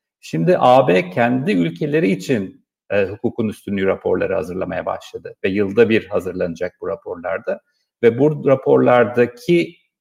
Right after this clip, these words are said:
gidişata göre A B içerisindeki, e, fonların dağıtılması, kesintiye, e, uğranması vesaire söz konusu olacak.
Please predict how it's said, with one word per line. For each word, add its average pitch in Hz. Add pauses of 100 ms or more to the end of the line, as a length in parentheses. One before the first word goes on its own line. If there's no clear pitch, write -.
gidişata 123
göre 113 (400)
A 107
B 113
içerisindeki, 101 (200)
e, 101
fonların 107
dağıtılması, 101
kesintiye, 101 (160)
e, 98
uğranması 98
vesaire 104
söz -
konusu 87
olacak. 170